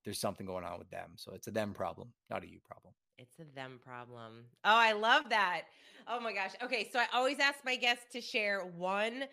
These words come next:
Speaker 2: tip, that one activity that they can do ten minutes or less to help them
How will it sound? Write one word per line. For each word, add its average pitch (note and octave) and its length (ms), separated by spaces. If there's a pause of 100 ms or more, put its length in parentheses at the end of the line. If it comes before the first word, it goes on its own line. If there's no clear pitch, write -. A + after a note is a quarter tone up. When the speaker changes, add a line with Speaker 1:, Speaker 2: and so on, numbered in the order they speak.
(320)
Speaker 2:
tip, G#3+ 420 (360)
that F#3 240
one A#3+ 320 (120)
activity G#3 680
that F#3 160
they F3+ 100
can F3+ 200
do E3 340
ten G#3+ 360
minutes A#3+ 280
or B3 100
less F#3 300 (160)
to G#3 60
help F#3 280
them F#3 200